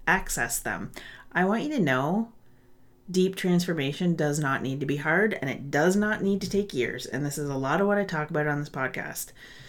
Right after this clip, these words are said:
especially if you are focused and working with somebody who knows how to help you tap into the power of your subconscious mind and your energetic systems.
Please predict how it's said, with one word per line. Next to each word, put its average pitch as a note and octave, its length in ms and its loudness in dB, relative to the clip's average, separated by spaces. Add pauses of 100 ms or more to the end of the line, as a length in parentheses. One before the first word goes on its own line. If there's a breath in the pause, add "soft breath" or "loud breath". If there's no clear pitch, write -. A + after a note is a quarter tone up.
(300 loud breath)
especially A3 580 2
if G3 200 4
you F#3+ 180 6
are E3 160 4
focused F3+ 840 0
and D#3 160 0
working E3+ 300 0
with G2+ 120 2
somebody C#3+ 600 -2 (460 loud breath)
who E3+ 240 0
knows D#3 440 2
how D3+ 360 -2
to D3 100 -4
help C#3+ 240 -6
you D#3 140 -4
tap C#3+ 320 -4
into A#3+ 180 4
the G#3 80 2
power D#3+ 220 0
of D3+ 80 0
your D#3 80 -2
subconscious D3 600 -2
mind C#3+ 440 -4 (520 loud breath)
and D3 440 -4
your D3 180 -2
energetic C#3+ 480 -6
systems. D3 760 0